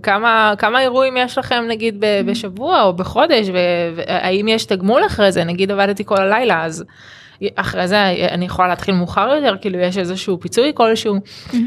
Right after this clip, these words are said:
Speaker 1: והאמת שהחברות הרגשתי שהן יודעות לענות על השאלות האלה, זה כאילו לא איזה משהו שמפתיע אותם, או שהן מעלות כזה,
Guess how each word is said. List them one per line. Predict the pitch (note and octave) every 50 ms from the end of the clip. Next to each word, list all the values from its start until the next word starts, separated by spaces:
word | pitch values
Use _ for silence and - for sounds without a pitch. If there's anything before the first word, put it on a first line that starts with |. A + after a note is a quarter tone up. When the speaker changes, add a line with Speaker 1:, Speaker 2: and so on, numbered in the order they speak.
| B3+ C4 -
Speaker 1:
והאמת | F#3+ F#3 F#3 G3+ G3 G3 F#3 F#3+ F#3+ F#3+ F#3 G3 G#3 G#3+ C4+ F#4 G4+
שהחברות | - A#4+ A#4 G#4+ F#4 D#4 C4+ A#3 A#3 A3 G3+ - G#3 G3+ - - A3 G#3 G#3+ G#3 G3 A3 A3+ A#3+ A#3+ C4+
הרגשתי | B3 A#3+ A#3 A3 A3 G#3 - C4+ C4
שהן | - - A3 G3 F#3 F3+
יודעות | E3+ D#3+ - F#3 G3+ -
לענות | B3+ B3 A#3 A#3 A#3 A#3+ A#3+ B3+
על | A#3+ A#3
השאלות | A#3 - B3 A3+ A3 A3+ A3 A#3+
האלה, | A3+ A3+ A3+ A#3
זה | G3+ F#3+
כאילו | F3+ - F3 E3
לא | E3 D#3+ E3+ F#3
איזה | G3 G#3 G#3
משהו | G3+ G#3 G3+ A3 G#3
שמפתיע | G3+ F#3 F3 E3+ - - G3 G3
אותם, | G3+ G3 G3 F#3+ F#3+ F#3+
או | F#3 F3+ F3+ F3+ F#3 F3+
שהן | - - F3+ F3
מעלות | F3 E3+ F3+ F3 F3 F3 F3 -
כזה, | - A3 G#3 F#3 F#3 F3 E3+